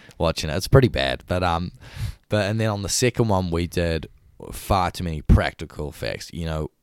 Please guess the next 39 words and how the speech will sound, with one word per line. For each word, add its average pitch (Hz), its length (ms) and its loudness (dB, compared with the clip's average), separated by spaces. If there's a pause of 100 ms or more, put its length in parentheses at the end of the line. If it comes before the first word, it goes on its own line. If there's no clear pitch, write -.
and 71 460 -10
we 78 160 -8
just 76 240 -10
used 73 220 -8
so 80 440 -8
much 78 380 -10 (100)
blood, 64 400 -2 (560)
um, 71 480 -10 (320)
and 107 140 -4
it 107 80 -2
was, 113 180 2
it 120 100 -2
was 120 280 2
awesome. 156 420 2
But 82 200 -2
I 101 240 -2
think 120 180 -2
that 113 200 2
for - 100 -4
the 104 160 2
next 98 240 -6
upcoming 85 380 -8
film, 87 240 -8
we're 90 100 -6
quite 95 240 -2
excited 85 420 -6
because 85 220 -10
we've 90 100 -6
managed 92 320 -6
to 92 60 -10
find 85 320 -8
this, 78 100 -10
and 104 160 -6
we've 104 160 -2
learnt 110 340 -2
heaps 92 300 -8
now 80 300 -6
as 78 100 -10
well, 82 340 -6